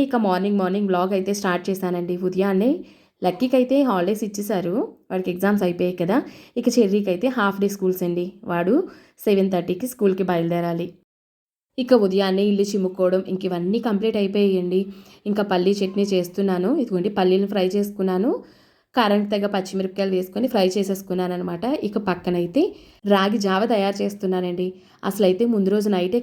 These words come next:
కాచేసి ఉంచుతున్నానండి. మరుసటి రోజుకి చక్కగా చల్లారిపోయి ఉంటుంది. మజ్జిగ వేసుకొని తాగితే కడుపుకి చల్లగా కూడా ఉంటుందన్నమాట. ఇక ఆ వేళైతే ఇడ్లీ పిండితో పునుగులు వేద్దామని చెప్పేసి ఇడ్లీ పిండి తీశానండి.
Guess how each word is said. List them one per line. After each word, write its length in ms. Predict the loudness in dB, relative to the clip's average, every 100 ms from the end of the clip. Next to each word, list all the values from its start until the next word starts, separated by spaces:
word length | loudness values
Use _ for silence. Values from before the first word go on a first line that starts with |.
| 0
కాచేసి 340 | -2 -2 -2 -4
ఉంచుతున్నానండి. 600 | -4 -4 -2 -2 -2 -2
మరుసటి 340 | -2 -2 0 0
రోజుకి 240 | 0 -2 -4
చక్కగా 360 | -4 -4 -4 0
చల్లారిపోయి 480 | 0 2 0 0 0 0
ఉంటుంది. 300 | -2 -2 -2 -6 -20 _ -2
మజ్జిగ 280 | 0 2 2 2
వేసుకొని 320 | 0 -2 -2 0
తాగితే 320 | -2 0 0 2 2
కడుపుకి 280 | 2 0 0
చల్లగా 340 | 2 4 2 0 0
కూడా 160 | 0 0
ఉంటుందన్నమాట. 600 | 0 -2 -2 -2 -4 -6 -8 -10 _ _ _ _ _ -4
ఇక 180 | -2 2
ఆ 100 | 2
వేళైతే 420 | 2 0 -2 0 0 0
ఇడ్లీ 200 | -2 -2 -2
పిండితో 260 | -2 0 -2
పునుగులు 280 | 0 0 2 0
వేద్దామని 400 | 0 0 0 0
చెప్పేసి 380 | -2 -4 -2 -2 -2 -6 -18 _ _
ఇడ్లీ 260 | -4 0 2 2
పిండి 220 | 0 0 0
తీశానండి. 560 | 0 0 0 -2 -2